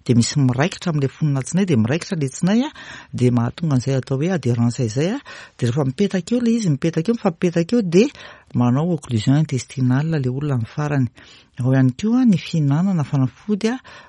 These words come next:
mampihenona ny fiasan'ny tsinay a, dia mety hampanao occlusion intestinale ihany koa izany ny tsinana, hihinan-kinana-panafody fahatany. Dia ao ihany koa ny mety hoe fivotosana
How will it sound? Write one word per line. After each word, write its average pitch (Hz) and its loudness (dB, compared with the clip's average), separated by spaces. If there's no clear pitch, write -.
mampihenona 156 0
ny 139 2
fiasan'ny 135 -2
tsinay 208 -2
a, 277 -8
dia 120 -2
mety 110 0
hampanao 135 -4
occlusion 120 0
intestinale 123 -4
ihany 123 -2
koa 185 -4
izany 160 0
ny 165 -2
tsinana, 123 -2
hihinan-kinana-panafody 127 -6
fahatany. 139 -4
Dia 127 -2
ao 123 2
ihany 120 2
koa 190 0
ny 185 2
mety 151 2
hoe 170 -2
fivotosana 202 -2